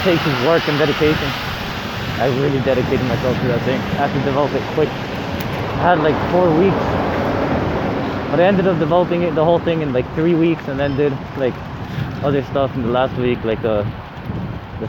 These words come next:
styling and whatnot. Other dumb stuff. But anywho, that's my episode for y'all today. Hope you enjoyed it. Hope you enjoy your day.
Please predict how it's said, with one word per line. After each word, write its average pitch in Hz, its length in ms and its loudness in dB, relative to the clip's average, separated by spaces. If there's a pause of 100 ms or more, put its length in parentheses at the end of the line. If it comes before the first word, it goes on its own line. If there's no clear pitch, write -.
styling 127 440 2
and 120 100 0
whatnot. 123 340 0 (880)
Other 135 140 2
dumb 117 240 0
stuff. 127 180 0 (880)
But 170 120 4
anywho, 180 340 4 (1000)
that's 170 160 0
my 175 120 4
episode 170 420 2
for 175 100 2
y'all 156 380 6
today. 175 360 4 (840)
Hope 185 180 4
you 180 80 4
enjoyed 190 320 6
it. 202 140 4 (1900)
Hope 151 200 0
you 156 120 4
enjoy 156 240 4
your 151 180 4
day. 175 320 6